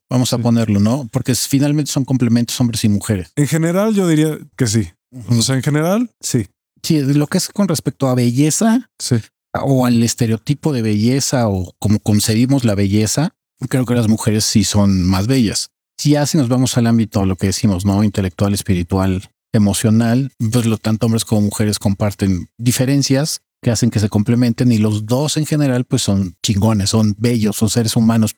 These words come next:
Speaker 1: bonitos, güey.
Speaker 2: No, y si, y si hay hombres hermosos también, si hay hombres que dices, "Vete a la verga".
Speaker 1: Ya dije, Henry Cavill, güey, cucharéame, por favor, güey, no mames, hazme piojito. <laughs>
Speaker 2: No mames, el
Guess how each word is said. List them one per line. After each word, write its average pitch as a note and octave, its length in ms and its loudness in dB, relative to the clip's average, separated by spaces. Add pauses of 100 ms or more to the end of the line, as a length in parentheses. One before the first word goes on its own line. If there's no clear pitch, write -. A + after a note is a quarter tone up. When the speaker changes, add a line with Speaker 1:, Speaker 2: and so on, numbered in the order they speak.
(140)
Speaker 1:
bonitos, A2+ 560 0
güey. - 260 -4
Speaker 2:
No, D#3+ 160 -2
y C#3+ 80 2
si, C#3 160 0
y D#3 60 0
si - 120 0
hay F3+ 160 0
hombres E3 300 0
hermosos B2+ 520 0
también, A2+ 360 0
si F#2 100 -2
hay A#2+ 60 2
hombres B2+ 240 2
que A#2 100 0
dices, A#2 260 0 (120)
"Vete C3+ 280 -2
a - 20 0
la G#2 140 0
verga". B2+ 380 0
Speaker 1:
Ya B2 140 2
dije, A#2+ 340 0
Henry B2 280 0
Cavill, A2+ 340 0
güey, G2+ 140 0
cucharéame, G#2+ 560 0
por F#2 160 -2
favor, G2 420 0
güey, F2 180 -2
no F2+ 160 -2
mames, F#2+ 440 0
hazme G#2 240 -2
piojito. G#2 640 -2
<laughs> F#2 420 -8 (200)
Speaker 2:
No D3+ 160 0
mames, B2 420 -2
el B2+ 180 -2